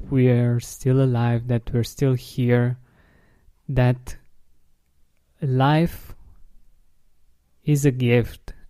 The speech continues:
and, uh, we are not promised another day, and it's up to us to appreciate it and to give thanks for it.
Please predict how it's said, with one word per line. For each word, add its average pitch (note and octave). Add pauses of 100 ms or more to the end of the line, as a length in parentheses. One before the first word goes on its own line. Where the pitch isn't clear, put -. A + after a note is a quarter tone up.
(100)
and, A#2+
uh, A#2+ (560)
we B2+
are B2+
not C3+
promised C#3 (200)
another B2
day, C3 (1800)
and C3+
it's C3
up C#3+
to D3
us D3
to C3
appreciate B2
it A2+ (220)
and A#2+
to B2+
give B2 (100)
thanks A#2+
for A#2
it. A2